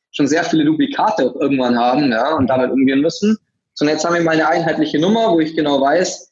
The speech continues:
das ist Token X Y. Und das haben wir als Kryptotext jetzt aufgesetzt und sind tatsächlich hergegangen, haben mit unserem fachlichen Partner ein Fachkonzept entwickelt, wie können wir diese Token steuerlich klassifizieren und haben jetzt schon mal die ersten dreihundert,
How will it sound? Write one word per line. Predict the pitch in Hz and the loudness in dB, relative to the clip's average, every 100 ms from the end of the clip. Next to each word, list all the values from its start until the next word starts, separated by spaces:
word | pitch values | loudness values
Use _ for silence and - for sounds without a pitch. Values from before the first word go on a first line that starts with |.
| - | -4
das | 139 | -2
ist | 143 | 0
Token | - 151 151 131 - 156 | 0 0 0 -4 -2 -2
X | 147 - - | -2 -4 -4
Y. | - - 107 101 - _ _ - - - | -2 0 0 0 -8 _ _ -20 -20 -4
Und | 147 | 0
das | 208 214 | 0 0
haben | 170 | 2
wir | 175 233 | 2 2
als | 208 - | 0 -2
Kryptotext | 240 233 - 170 - | -4 -2 0 -2 -2
jetzt | - 151 | -4 -2
aufgesetzt | 185 - 202 202 240 - - _ _ _ _ _ - | -2 -2 -2 0 -2 -4 -18 _ _ _ _ _ -4
und | 165 165 - | -2 -2 -4
sind | 175 | -2
tatsächlich | 160 160 190 - 151 | 0 0 -2 -2 0
hergegangen, | 160 185 190 190 208 - - 156 | 0 2 0 0 -2 -6 -8 -2
haben | 160 | 0
mit | 165 | 2
unserem | 160 160 | 0 0
fachlichen | 147 175 - 165 160 156 | -2 -2 -2 -2 0 0
Partner | 156 165 - 147 | 0 0 0 0
ein | 135 | 0
Fachkonzept | 156 160 - 180 190 185 190 | -2 -2 -2 -4 -2 -2 -2
entwickelt, | 165 196 208 208 196 _ - - | -2 -2 0 0 -2 _ -12 -2
wie | 202 | -2
können | 202 180 175 | 0 0 2
wir | 165 | 2
diese | 160 156 | 2 0
Token | - 170 170 160 | 0 -2 0 -2
steuerlich | - 160 160 147 143 143 - - | -2 0 2 2 0 -2 -10 -6
klassifizieren | 143 - - - - 185 202 226 240 - - - | -6 -6 -6 -6 -2 0 2 0 -2 -10 -10 -2
und | 156 | -2
haben | 165 180 - - | 0 -2 -4 -6
jetzt | 311 - - - | -2 0 -2 -2
schon | 185 | 0
mal | 175 170 | 2 2
die | 151 | 2
ersten | 160 - 165 135 | 0 -2 -4 -2
dreihundert, | 131 165 170 175 175 170 | 0 2 2 2 2 0